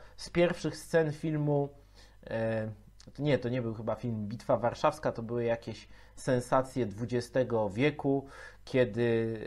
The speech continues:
wygłasza takie natchnione, e, przemówienie zakończone: "Ofensywa na wszystkich rewolucyjnych frontach".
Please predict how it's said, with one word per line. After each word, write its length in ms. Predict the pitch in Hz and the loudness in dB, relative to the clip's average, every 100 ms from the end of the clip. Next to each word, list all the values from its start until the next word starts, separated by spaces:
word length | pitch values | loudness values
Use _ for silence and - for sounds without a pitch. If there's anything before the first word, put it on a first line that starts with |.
| 107 | -6
wygłasza 520 | 113 117 127 127 117 | -4 4 4 4 0
takie 300 | 117 - 113 | -4 -6 -4
natchnione, 840 | 123 - - 123 127 123 120 117 - - - - - | -4 -4 -8 -2 2 2 2 0 -4 -20 -20 -20 -10
e, 300 | - 110 107 | -4 -4 -4
przemówienie 720 | - - 127 117 123 131 120 | -4 -2 0 0 0 0 0
zakończone: 760 | 113 117 123 113 127 120 117 117 | -2 -2 -2 -4 -4 -2 -2 0
"Ofensywa 800 | 127 127 120 120 160 139 135 113 | 0 0 0 -2 2 4 4 4
na 240 | 127 135 | 4 4
wszystkich 760 | - - 147 - - 135 - 123 | 2 -4 -4 -6 -10 -8 -4 2
rewolucyjnych 760 | 131 135 117 - 127 104 101 | 2 2 0 -2 -2 -2 -8
frontach". 600 | - 120 98 - - - | -4 -4 -4 -8 -18 -20